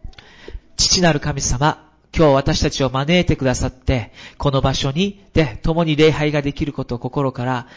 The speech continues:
感謝いたします。あなたの前にへり下ります。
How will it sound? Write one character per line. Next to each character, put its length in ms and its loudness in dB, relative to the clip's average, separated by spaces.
感 200 -2
謝 140 0
い 80 2
た 100 2
し 140 -2
ま 140 -4
す。 260 -8
あ 80 -4
な 140 0
た 80 -4
の 120 -2
前 240 -2
に 300 -10
へ 160 -2
り 100 0
下 220 0
り 100 -2
ま 160 2
す。 300 -6